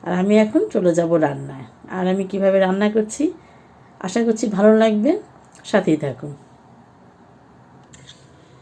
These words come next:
চলে আসলাম রান্নায় এবং দিয়ে দেব প্রয়োজনীয় উপকরণ তেল,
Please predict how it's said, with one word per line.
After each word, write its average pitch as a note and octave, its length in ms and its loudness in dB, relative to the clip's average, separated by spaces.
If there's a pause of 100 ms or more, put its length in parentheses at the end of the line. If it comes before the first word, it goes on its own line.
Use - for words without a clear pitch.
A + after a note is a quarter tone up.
(240)
চলে A3 240 -4
আসলাম A3+ 460 -6
রান্নায় F3+ 540 2 (420)
এবং F#3 180 -2 (100)
দিয়ে G#3+ 200 2
দেব A3 240 0
প্রয়োজনীয় G3 640 0
উপকরণ F#3 500 -2 (100)
তেল, C#3+ 260 0